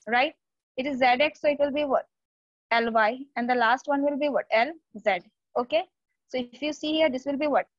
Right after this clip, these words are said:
L X I cap plus L Y J cap plus L Z K cap. And this term is representing what? L. So you will get I H cut L. So you got L cross L is what? I H cut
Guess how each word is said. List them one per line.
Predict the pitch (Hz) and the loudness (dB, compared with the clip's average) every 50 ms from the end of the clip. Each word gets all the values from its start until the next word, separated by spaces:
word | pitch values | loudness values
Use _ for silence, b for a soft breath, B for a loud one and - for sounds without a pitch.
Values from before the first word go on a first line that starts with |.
| - - | -2 -2
L | 233 233 247 262 | 0 0 2 0
X | 277 277 - _ _ _ | 0 0 -2 _ _ _
I | - 226 226 220 | -2 -2 -2 0
cap | - 277 262 262 - | -2 -2 -4 -2 -2
plus | 262 254 269 269 - _ _ _ - | -2 -4 -4 -4 -8 _ _ _ 0
L | 226 226 226 226 | 0 2 0 2
Y | 233 254 262 302 320 - _ _ _ _ _ _ - 214 | 2 2 2 2 0 -4 _ _ _ _ _ _ -18 -12
J | 214 226 240 233 233 | -4 0 0 0 0
cap | 233 - 262 269 269 - _ _ - | 2 2 0 0 0 -2 _ _ 0
plus | 240 240 254 269 - - _ _ _ - | 0 0 0 0 -4 -12 _ _ _ 0
L | - 220 226 226 220 | 2 2 2 0 0
Z | 220 247 254 277 302 302 _ _ _ _ _ _ - | 0 0 0 0 0 -4 _ _ _ _ _ _ -10
K | - - - - | -8 -8 -8 -8
cap. | - - - _ _ _ _ _ _ _ _ _ _ _ _ - | -10 -12 -12 _ _ _ _ _ _ _ _ _ _ _ _ -6
And | 214 220 | -4 -2
this | 220 277 277 285 | -2 -4 -6 -4
term | - 285 269 277 320 349 - _ _ _ | 0 2 2 2 0 -2 -10 _ _ _
is | - 247 247 | -4 -2 -2
representing | 254 247 240 240 240 233 254 254 247 269 269 285 262 | -2 -2 -2 -2 -2 0 -2 -2 -2 -2 -2 -2 -2
what? | - - - _ _ _ _ _ _ - | -4 -6 -10 _ _ _ _ _ _ 0
L. | 240 254 254 269 277 277 _ _ _ _ | 2 2 2 2 -2 -6 _ _ _ _
So | _ 247 | _ -6
you | 233 233 233 | -4 -4 -2
will | 240 240 | -2 0
get | 254 254 254 262 - | 0 0 0 -2 -2
I | - 214 208 233 262 262 - 214 | 0 0 0 0 -2 -4 -4 -4
H | 202 202 - - - - | -6 -6 -6 -8 -2 0
cut | 247 277 294 294 _ _ _ _ _ _ _ _ _ _ _ _ _ _ _ _ _ _ _ _ - | 0 0 0 -2 _ _ _ _ _ _ _ _ _ _ _ _ _ _ _ _ _ _ _ _ -2
L. | 196 185 - - - - _ _ _ | -2 -2 -2 -4 -10 -20 _ _ _
So | _ - 240 | _ -8 -6
you | 240 240 233 | -4 -2 0
got | 233 254 277 277 - _ _ _ _ _ _ - | 2 2 2 0 -2 _ _ _ _ _ _ -2
L | 226 233 240 | -2 -2 0
cross | 233 254 254 269 262 - | 0 0 0 0 0 -2
L | 240 247 254 | -2 -2 -2
is | 269 262 - _ | -4 -6 -6 _
what? | 262 262 269 294 277 - | -4 -2 -2 -2 -2 -2
I | - 214 | -4 -4
H | 208 214 202 208 - - | -2 -4 -6 -8 -6 -6
cut | - - | -6 -6